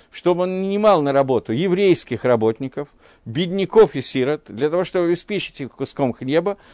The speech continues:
а не брал на работу бней хам. И тогда он выигрывает сразу две вещи. Это галаха, которую пишет Рамбам, и на этой галахе, э, в... он не приводит так вот подробно, как мы сейчас разобрали, но Гаон Мивильна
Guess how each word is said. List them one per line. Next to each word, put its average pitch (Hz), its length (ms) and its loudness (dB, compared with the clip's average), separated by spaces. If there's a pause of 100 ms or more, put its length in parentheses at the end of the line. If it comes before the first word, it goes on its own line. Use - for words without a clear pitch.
(280)
а 226 160 6
не 254 100 0
брал 196 260 4
на 175 120 -2
работу 180 420 2
бней 147 300 -4
хам. - 320 -2 (400)
И 117 80 -6
тогда 160 320 4
он 240 100 0
выигрывает 202 560 0
сразу 151 380 2
две 131 180 -2
вещи. 98 400 -8 (380)
Это 240 360 0 (220)
галаха, 170 520 0
которую 143 360 -4
пишет 147 320 -8
Рамбам, 117 400 -2 (300)
и 147 100 2
на 202 140 4
этой 247 280 0
галахе, 170 540 0 (380)
э, 127 160 4
в... 160 720 4
он 196 160 -2
не 185 60 -4
приводит 208 420 2
так 107 200 -2
вот 101 120 -10
подробно, 117 560 0
как - 240 -8
мы 110 100 -2
сейчас - 260 -4
разобрали, 117 520 -2
но 135 240 -4
Гаон 208 340 4
Мивильна 156 480 -2